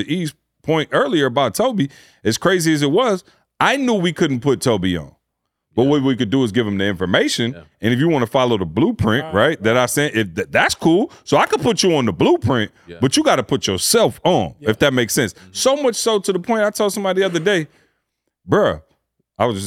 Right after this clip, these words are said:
Speaker 1: just, shout out to my brother. It was his birthday the other day when me and Candace went out for his birthday. D J Infamous. This is my brother. I'm talking about, like, these, like, you know Infamous.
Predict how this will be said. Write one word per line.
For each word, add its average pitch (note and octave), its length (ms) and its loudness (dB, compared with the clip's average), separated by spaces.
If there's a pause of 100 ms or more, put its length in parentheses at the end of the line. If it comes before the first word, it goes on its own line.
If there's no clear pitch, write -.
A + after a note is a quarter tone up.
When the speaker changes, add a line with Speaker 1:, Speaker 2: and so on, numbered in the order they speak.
Speaker 1:
just, - 140 -20
shout B2+ 220 0
out G2+ 80 -2
to A2 80 -6
my G#2+ 120 0
brother. G2 240 0
It F#2+ 40 -2
was F2+ 80 -4
his F2+ 120 -4
birthday F#2 320 -2
the F2+ 140 0
other E2+ 120 -6
day F2 140 0
when F2 160 -4
me F#2 100 -4
and E2+ 100 -6
Candace F2+ 240 -4
went F#2 140 -4
out F2+ 240 -4
for F2+ 100 -4
his E2+ 100 -4
birthday. E2+ 380 -2
D F#2 140 -4
J F#2 240 -2
Infamous. F2+ 300 -8
This E3+ 40 -10
is D#3 60 -8
my G2 160 -2
brother. D#2 480 -2 (540)
I'm B2+ 80 -4
talking - 140 0
about, G2 220 -2 (720)
like, G2+ 260 0 (300)
these, A#2 520 2
like, E2+ 220 -2
you D3+ 120 2
know G#2+ 200 0
Infamous. G2+ 400 0